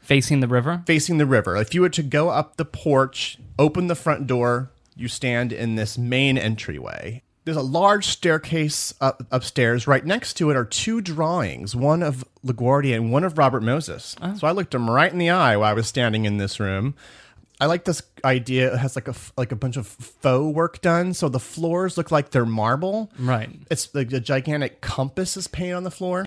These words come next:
Speaker 1: And I believe that that is a key part of Federalist design and decor as well. Uh,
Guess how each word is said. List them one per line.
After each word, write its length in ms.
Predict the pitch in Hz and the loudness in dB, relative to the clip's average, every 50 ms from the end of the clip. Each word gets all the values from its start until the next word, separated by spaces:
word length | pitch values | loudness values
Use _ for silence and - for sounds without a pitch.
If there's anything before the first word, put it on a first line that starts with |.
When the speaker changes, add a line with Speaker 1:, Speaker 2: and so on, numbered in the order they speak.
| - _ - | -8 _ -4
Speaker 1:
And 100 | - 151 | 0 2
I 40 | 147 | 2
believe 260 | 139 151 170 202 175 | 2 2 0 0 0
that 140 | - 147 131 | -2 0 2
that 160 | 151 151 147 | 2 4 4
is 120 | 143 120 | 2 2
a 80 | 131 131 | 0 -2
key 300 | - - - - 175 170 | -2 -4 -6 -4 -4 -2
part 340 | 156 - - - 160 147 127 | 0 0 0 2 2 2 2
of 80 | 117 | 0
Federalist 680 | - - 139 127 123 123 117 117 113 104 - - - - - 151 135 | 0 0 0 0 2 0 0 0 -2 -2 -6 -8 -12 -10 -8 -6 -4
design 580 | 120 139 135 120 120 127 120 123 127 139 170 170 | -2 -2 -2 0 0 0 2 2 2 2 2 2
and 100 | 131 117 | 2 2
decor 360 | 107 113 - - 127 131 143 | 0 0 -2 -2 0 0 0
as 160 | 139 120 - | -2 -4 -4
well. 320 | - 120 117 131 156 156 156 - | -4 -4 -2 -4 -6 -8 -8 -4
Uh, 40 | - | -2